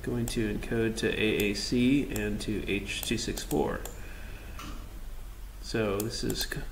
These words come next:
stream two is gonna have raw video that's native and go to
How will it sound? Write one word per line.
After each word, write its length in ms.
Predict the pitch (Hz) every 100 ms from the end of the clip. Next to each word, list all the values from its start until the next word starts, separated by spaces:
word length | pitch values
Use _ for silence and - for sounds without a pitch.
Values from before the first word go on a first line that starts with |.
| - -
stream 400 | - 131 120 120
two 400 | - 147 139 135
is 140 | 131
gonna 160 | 110 110
have 240 | 110 110
raw 240 | 120 123
video 540 | 120 107 107 107 107 107 -
that's 240 | 98 -
native 420 | 117 107 104 113
and 160 | 110 101
go 140 | 107
to 100 | 104